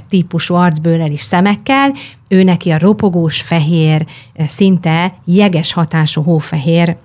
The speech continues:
ing való. Na most ugyanez jellemző a pólókra is, tehát kell, hogy legyen a ruhatárunkban két-három fehér póló, fekete póló, de a feketét leváltjuk, mert mondjuk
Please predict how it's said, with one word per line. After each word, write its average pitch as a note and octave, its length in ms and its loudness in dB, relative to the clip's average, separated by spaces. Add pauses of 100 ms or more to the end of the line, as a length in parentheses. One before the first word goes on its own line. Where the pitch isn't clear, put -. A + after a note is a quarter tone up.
(120)
ing F3+ 280 2
való. D3 380 0 (320)
Na F#3+ 80 -2
most G3 140 0
ugyanez D4 360 0
jellemző F#3+ 420 0
a D#3 60 -2
pólókra E3+ 580 -2
is, B3+ 340 -2 (280)
tehát F3+ 220 -2
kell, C4+ 200 2
hogy A3 180 0
legyen F#3+ 240 0
a F3 60 2
ruhatárunkban E3 840 0
két-három D#3 880 0 (420)
fehér F3 480 0
póló, E3 680 2 (180)
fekete F3 460 -2
póló, E3 580 0
de F3+ 80 0
a F3 80 0
feketét F3+ 500 -2
leváltjuk, F3+ 760 2
mert E3 280 2
mondjuk E3 300 -2